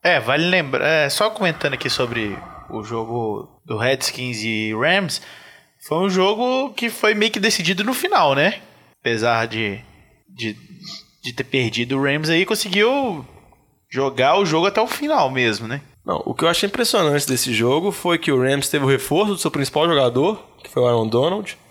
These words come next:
Speaker 2: Voltou depois do período dele que tava de holdout, que tava fazendo greve. Nem acertou o contrato ainda, mas ele entrou em acordo.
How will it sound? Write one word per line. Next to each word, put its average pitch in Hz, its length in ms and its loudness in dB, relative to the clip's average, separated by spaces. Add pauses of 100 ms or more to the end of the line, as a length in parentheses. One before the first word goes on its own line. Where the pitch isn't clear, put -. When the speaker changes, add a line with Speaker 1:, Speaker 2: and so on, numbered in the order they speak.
(420)
Speaker 2:
Voltou 131 360 2
depois 139 280 2
do - 20 -6
período 123 240 2
dele 120 160 4
que 123 120 0
tava 120 220 2
de 113 80 -2
holdout, 117 480 2
que - 60 -8
tava 113 140 2
fazendo 117 320 0
greve. 156 500 2
Nem 170 180 2
acertou 220 380 2
o 160 40 2
contrato 135 460 2
ainda, 175 300 2
mas 131 300 2
ele 131 140 0
entrou 135 220 2
em 135 60 2
acordo. 196 540 2